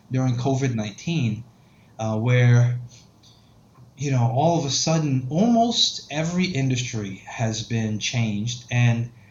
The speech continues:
almost every executive who was a Luddite, who didn't care about technology, had their secretary open their emails, uh, and print them for them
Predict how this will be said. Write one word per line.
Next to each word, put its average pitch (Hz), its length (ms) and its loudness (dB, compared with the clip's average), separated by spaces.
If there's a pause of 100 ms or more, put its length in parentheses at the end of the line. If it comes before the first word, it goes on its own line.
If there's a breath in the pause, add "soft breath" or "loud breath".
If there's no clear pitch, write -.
(220 loud breath)
almost 156 340 2
every 151 480 -2 (100)
executive 120 680 -2
who 127 100 -6
was 120 200 0
a 113 40 -2
Luddite, 113 560 -2
who 113 180 -4
didn't 147 260 0
care 143 320 -2
about 131 280 0
technology, 120 580 0
had 123 260 0
their 117 80 -2
secretary 127 600 -4
open 113 260 -4
their 110 120 -2
emails, 113 680 -4 (560 loud breath)
uh, 113 240 0
and 120 180 0
print 165 380 0
them 107 200 -4
for 104 260 -8
them 95 220 -10